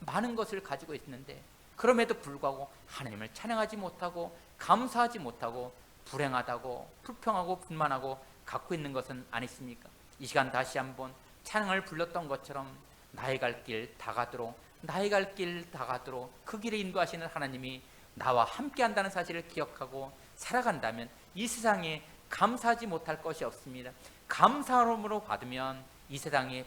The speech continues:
버릴 것이 없다는 말이 있습니다. 그렇습니다. 이 세상 가운데 모든 것이 다 하나님이 주신 은혜라는 사실을 기억하며 감사합니다, 감사합니다, 감사함으로 살아가는 모든 사람들이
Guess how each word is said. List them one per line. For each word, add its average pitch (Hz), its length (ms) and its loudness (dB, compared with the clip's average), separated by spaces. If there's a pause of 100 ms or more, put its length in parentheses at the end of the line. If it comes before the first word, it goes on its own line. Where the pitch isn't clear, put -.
버릴 214 320 0
것이 - 260 0
없다는 170 360 0
말이 143 200 2
있습니다. 139 520 -12 (240)
그렇습니다. 131 680 -4 (240)
이 110 120 -10
세상 123 300 -4
가운데 123 360 -2 (140)
모든 233 340 -2
것이 151 320 -2 (240)
다 104 220 0
하나님이 220 520 0
주신 175 400 -6
은혜라는 156 440 0
사실을 143 400 -6
기억하며 120 520 -6 (360)
감사합니다, 123 920 -2
감사합니다, 120 720 -6 (300)
감사함으로 214 640 2
살아가는 117 460 0 (380)
모든 151 320 -8
사람들이 127 600 -2